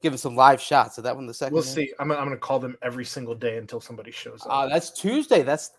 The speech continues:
Speaker 1: that's the P T P. You can give a live from the, uh, takedown of the tree. There we go.
Speaker 2: That tree better damn well be gone b-, well before next Tuesday.
Speaker 1: <laughs> There we go. There we go. Uh,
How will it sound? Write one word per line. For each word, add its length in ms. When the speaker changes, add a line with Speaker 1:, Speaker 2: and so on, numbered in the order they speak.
Speaker 1:
that's 140
the 80
P 180
T 160
P. 140
You 160
can 80
give 140
a 40
live 540
from 240
the, 280
uh, 240
takedown 420
of 120
the 60
tree. 320
There 100
we 80
go. 100
Speaker 2:
That 80
tree 260
better 260
damn 240
well 160
be 100
gone 320
b-, 160
well 220
before 500
next 400
Tuesday. 640
Speaker 1:
<laughs> 160
There 160
we 80
go. 120
There 100
we 80
go. 140
Uh, 200